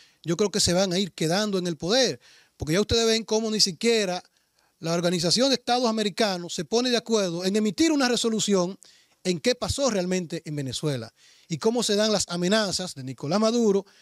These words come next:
en torno a aquellos países, en torno a aquellos supuestos planes conspirativos que son parte de las maquinaciones que generalmente se utilizan en los países donde hay regímenes dictatoriales para distraer la población.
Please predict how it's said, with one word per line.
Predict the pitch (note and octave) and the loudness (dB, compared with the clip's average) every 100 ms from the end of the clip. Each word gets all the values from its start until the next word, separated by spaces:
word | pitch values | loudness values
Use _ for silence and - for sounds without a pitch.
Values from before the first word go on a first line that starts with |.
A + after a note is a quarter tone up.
| _ _ | _ _
en | - D#3 C#3 | -6 -4 0
torno | G3 G#3+ | 0 0
a | |
aquellos | G3 G3+ G#3 | -2 -2 -2
países, | - G3 B3+ C4+ - G#3+ - _ _ - _ _ _ | 0 0 2 2 0 -2 -6 _ _ -20 _ _ _
en | E3+ E3 | -2 0
torno | - A3 A3+ A3 - | 2 2 2 -2 -2
a | |
aquellos | E3+ - G#3 A3 - | -2 0 0 0 -2
supuestos | F3 A3 G#3 A#3 | -2 -2 0 -2
planes | - G#3 B3+ B3 | -2 0 0 -2
conspirativos | A3+ F3+ A3 G#3 - G#3+ F3 F3 _ - - _ _ _ _ _ _ | -4 -2 0 0 0 0 0 -4 _ -20 -20 _ _ _ _ _ _
que | - G#3+ | 0 2
son | C4 D4 | 2 2
parte | - C4 C#4 C4 A#3 F#3 | 2 0 0 -2 -4 -4
de | D#3+ | -2
las | G3+ F#3+ | 0 0
maquinaciones | F#3+ F3 F#3+ F3 A3 C#4+ C#4 | -4 -6 -4 -2 2 2 2
que | A3+ | 0
generalmente | G3+ G3 F#3+ G#3+ G#3 F#3+ | -2 -2 -2 -2 -4 -4
se | F#3+ F#3+ | -4 -4
utilizan | E3 F3+ G3+ F#3 - D3+ D#3 _ _ _ _ | -4 -4 -2 0 0 -2 -16 _ _ _ _
en | E3 E3+ | -4 -2
los | D#3+ | -2
países | - D#3+ A3 - F#3+ | -2 0 2 2 0
donde | F3+ E3+ | -4 -2
hay | G3 G3+ G3 E3+ D3 - | 0 0 -2 -4 -8 -10
regímenes | C3 G3 A3+ G3+ F#3 | -4 -2 -2 -4 -4
dictatoriales | F3 G3+ E3+ G3+ F#3 D3+ C#3 C#3 - _ _ _ - - | -4 -4 -2 0 2 0 -2 -6 -12 _ _ _ -14 -6
para | - F#3 | 0 2
distraer | F#3 F3 F3 F#3+ C4+ | 2 0 2 2 2
la | A3 | -2
población. | E3 B2+ - G2 | -4 -6 -8 -10